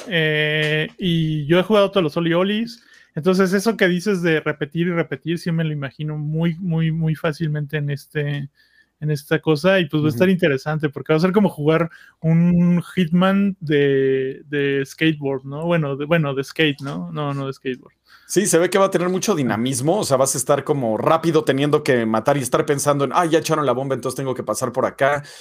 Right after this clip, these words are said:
Speaker 2: y, y tengo que esquivar y echar este poder y hacer esto porque tengo este malo que me va a dar el balazo". O sea, siento que vas a tener que estar haciendo eso como varias veces para poder, eh,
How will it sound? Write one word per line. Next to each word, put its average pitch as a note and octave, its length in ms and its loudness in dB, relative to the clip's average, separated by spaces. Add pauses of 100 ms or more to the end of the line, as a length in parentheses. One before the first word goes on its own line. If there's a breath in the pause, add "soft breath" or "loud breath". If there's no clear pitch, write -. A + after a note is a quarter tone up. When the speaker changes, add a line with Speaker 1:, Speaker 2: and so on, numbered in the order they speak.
(140 loud breath)
Speaker 2:
y, B2+ 360 0
y B2 60 -6
tengo D3 260 2
que C3 100 0
esquivar C3+ 400 0
y C#3+ 100 0
echar B2+ 220 0
este B2+ 160 -2
poder B2+ 380 2
y C3 100 0
hacer B2+ 220 -2
esto C3+ 200 -2
porque A2+ 220 -8
tengo C#3 200 -2
este C3 160 -2
malo C3 260 0
que B2 80 -8
me A#2+ 40 -2
va B2 40 2
a - 40 2
dar B2+ 80 2
el B2+ 60 0
balazo". B2+ 340 0
O B2+ 40 -4
sea, C#3 100 -2
siento E3 240 0
que - 80 -2
vas C#3 200 2
a C3+ 40 -12
tener B2+ 220 -4
que - 80 -10
estar - 220 -6
haciendo B2+ 260 -2
eso B2 160 -2
como G#2+ 180 -6
varias B2 300 2
veces A#2+ 320 -2
para G2+ 200 -2
poder, G#2+ 480 -2
eh, G2 380 -4